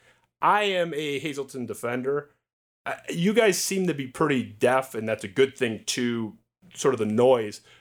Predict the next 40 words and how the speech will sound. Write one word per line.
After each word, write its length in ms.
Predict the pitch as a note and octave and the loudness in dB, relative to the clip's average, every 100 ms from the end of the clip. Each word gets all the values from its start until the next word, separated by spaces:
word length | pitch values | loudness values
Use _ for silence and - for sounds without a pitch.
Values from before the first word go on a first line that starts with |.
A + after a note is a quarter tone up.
| _ | _
But 140 | C3+ | 0
I, 120 | C#3+ E3 | 0 -2
I 120 | F3 | -2
wanna 220 | A3 C4 | 0 -2
just 220 | - F3 | -4 -8
get 120 | G3+ F3 | -6 -6
a 40 | |
picture 680 | - F3 - - D#3 C3+ C3+ | -6 -8 -8 -6 -2 0 -2
of 440 | C#3 C3+ B2+ A#2 - | -2 0 2 0 -4
the 100 | A#2 | -4
Hazelton 840 | A#2+ C3+ B2+ B2+ - A#2+ A2 A2 B2+ | -2 -4 -4 -4 -2 -2 -2 -2 2
noise 560 | A#2+ B2 B2 B2 B2 - _ _ | 4 6 4 0 -6 -14 _ _
and 180 | C3 B2 | 0 2
get 140 | C#3 | 0
your 160 | C#3 C3 | 0 -2
read 320 | A#2 A#2+ A#2+ | 0 0 2
on 240 | A#2 A#2 | 2 0
it 120 | A#2 - | -2 -4
and 120 | B2 | -4
just 180 | B2 - | -4 -4
kinda 180 | D#3+ A#2 | -4 0
go 180 | A#2+ A#2 | 2 2
from 240 | - A2 | 0 -2
there. 160 | A2+ G#2+ | 0 0
So, 120 | - | 0
Ben, 180 | A#2+ D#3 | 0 0
can 100 | F#3+ | -2
we 60 | B3+ | -2
just 200 | D#4+ - | -4 2
throw 120 | F#3 | 2
up 120 | F3+ | 2
some 240 | - E3 D#3 | -2 -4 -4
of 140 | C3+ _ _ | -6 _ _
what's 280 | C#3+ D3 - A2+ | -2 -2 -4 2
out 280 | C3 C#3 | 2 2
there, 240 | D3 C#3+ C#3 | 2 2 2
even 200 | C#3 C#3 | 0 0
though, 260 | C#3 C3 | 2 2
I, 140 | - A#2+ | 0 -8
again, 300 | A#2+ C3+ | -6 -6